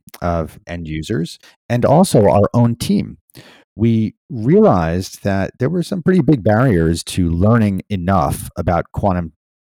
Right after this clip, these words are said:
computing and quantum technology, um, in order to be conversant shy of signing up for a six or nine month, you know, edX type course, and beyond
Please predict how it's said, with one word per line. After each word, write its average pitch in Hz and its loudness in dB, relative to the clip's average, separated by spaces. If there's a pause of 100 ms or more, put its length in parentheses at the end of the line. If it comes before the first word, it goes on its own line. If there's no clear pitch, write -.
(120)
computing 85 -4
and 76 -10
quantum 80 -8
technology, 73 -10 (480)
um, 78 -8 (140)
in 104 -4
order 110 0
to - -10
be 82 -4
conversant 85 -6 (340)
shy 110 2
of 82 -2 (260)
signing 87 -4
up 76 -4
for 85 0
a 76 0
six - -8
or 87 -2
nine 78 -6
month, 73 -6 (220)
you 69 -14
know, 67 -12
edX 78 -6
type - -6
course, 76 0 (380)
and 98 -4
beyond 104 2